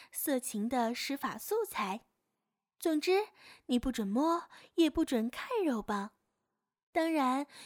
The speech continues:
也禁止用衣服摩擦或者按压肉棒。除了上厕所不得已之外，禁止一切触碰哦。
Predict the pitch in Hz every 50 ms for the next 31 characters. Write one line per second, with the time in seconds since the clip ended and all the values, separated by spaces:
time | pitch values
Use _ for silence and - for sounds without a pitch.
0 | - _ - 254 240 - - 302 277 262 254 - - 202 202 220 233 226 240 269
1 | 294 311 - - 233 202 190 180 214 - - - 349 339 349 349 - - - -
2 | - - _ - - 311 262 - - 220 202 196 202 214 226 - _ - 285 262
3 | 226 226 262 311 392 453 480 466 392 277 233 - 240 214 208 208 _ _ _ _
4 | _ _ _ _ _ _ _ _ _ _ _ - - - - _ - - 392 381
5 | 403 370 - - 370 359 - 427 392 - - 247 214 214 - 330 269 277 294 339
6 | 320 247 214 - - 330 330 - 349 302 262 240 - - - - - _ _ -
7 | - 294 262 254 - 247 226 226 214 220 247 - - - 440 381 - - 339 311
8 | - 302 311 294 294 285 277 294 320 381 -